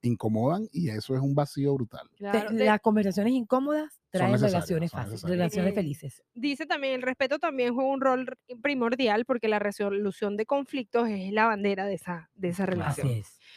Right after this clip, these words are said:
Speaker 3: Bueno, usted analice su... su, sus
Speaker 1: Eso, eso, eso no solamente en
Speaker 3: su
Speaker 1: la pareja.
Speaker 3: pareja.
Speaker 1: Ese punto es en, en todas las relaciones, ¿verdad?
Speaker 3: Claro,
Speaker 2: Correcto.
Speaker 1: Y
Speaker 3: totalmente.
Speaker 1: mira, yo creo que hay,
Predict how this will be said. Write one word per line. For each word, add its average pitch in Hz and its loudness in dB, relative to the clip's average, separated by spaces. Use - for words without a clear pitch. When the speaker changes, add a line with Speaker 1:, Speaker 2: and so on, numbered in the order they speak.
Speaker 3:
Bueno, 233 6
usted 254 2
analice 262 2
su... 330 2
su, 190 4
sus 196 -6
Speaker 1:
Eso, 190 4
eso, 165 6
eso 156 6
no 208 6
solamente 214 6
en 226 6
Speaker 3:
su 226 4
Speaker 1:
la - 4
pareja. 190 4
Speaker 3:
pareja. 123 -2
Speaker 1:
Ese 147 2
punto 170 2
es 190 2
en, 127 0
en 113 0
todas 117 2
las 107 -2
relaciones, 98 -6
¿verdad? 104 -14
Speaker 3:
Claro, 247 2
Speaker 2:
Correcto. 160 -12
Speaker 1:
Y - -20
Speaker 3:
totalmente. 220 0
Speaker 1:
mira, 190 12
yo 160 6
creo 196 6
que 190 4
hay, 170 4